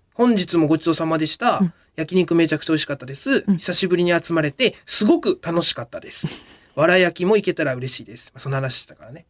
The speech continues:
Speaker 2: うん。
Speaker 1: えー、「タクシー代もありがとうございました。
Speaker 2: うん。
Speaker 1: 領収書と追試会、えー、渡します」って。ほら、
Speaker 2: うん。
Speaker 1: ちゃんとしてるだろ？「すごく楽しかったです」って言ってる、古川くん。
Speaker 2: それ、もう、あるコピペなんじゃない？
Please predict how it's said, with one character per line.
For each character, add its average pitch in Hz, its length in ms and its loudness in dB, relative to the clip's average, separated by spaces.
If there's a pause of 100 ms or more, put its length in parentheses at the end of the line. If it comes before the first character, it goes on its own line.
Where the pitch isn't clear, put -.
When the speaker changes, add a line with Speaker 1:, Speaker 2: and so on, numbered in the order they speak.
Speaker 2:
う 208 60 4
ん。 160 120 0 (560)
Speaker 1:
え 113 160 -20
ー、 - 40 -20
「タ 147 100 -10
ク 156 100 -10
シ 151 140 0
ー - 20 -2
代 139 100 2
も 135 120 2
あ - 20 4
り 139 60 4
が 135 60 2
と 123 100 -12
う - 20 -16
ご 113 60 -12
ざ 110 40 -12
い 110 60 -16
ま 113 140 -20
し - 100 -14
た。 - 80 -18 (240)
Speaker 2:
う 180 60 4
ん。 156 180 0
Speaker 1:
領 139 160 0
収 - 80 -6
書 131 120 -8
と 123 120 -14
追 120 160 -14
試 113 100 -14
会、 107 200 -14 (720)
え 107 140 -20
ー、 - 20 -18
渡 117 140 -12
し - 120 -6
ま 92 140 -14
す」 - 160 -10
っ - 40 -20
て。 - 100 -20 (320)
ほ 117 60 -10
ら、 - 100 -10
Speaker 2:
う - 20 2
ん。 185 340 2
Speaker 1:
ち - 100 -14
ゃ 135 40 -10
ん - 20 -10
と - 60 -8
し - 80 -6
て 147 80 -4
る 131 80 -10
だ 123 80 -14
ろ？ 233 180 -10 (680)
「す - 200 2
ご 330 140 4
く 233 120 0
楽 185 200 4
し - 100 2
か 156 100 -2
っ 147 40 -12
た - 80 -16
で 190 120 0
す」 202 80 -2 (100)
っ - 20 -16
て 90 120 -20
言 - 40 -18
っ - 20 -20
て - 60 -20
る、 - 140 -20
古 127 160 -18
川 - 160 -20
く - 60 -20
ん。 - 40 -20 (800)
Speaker 2:
そ 214 240 -2
れ、 262 500 6
も 180 340 4
う、 - 60 -20
あ - 120 2
る 277 120 6
コ 214 160 4
ピ 202 140 2
ペ 254 100 4
な 247 120 6
ん 185 40 6
じ 160 60 2
ゃ 139 40 -2
な 131 60 -6
い？ - 100 -10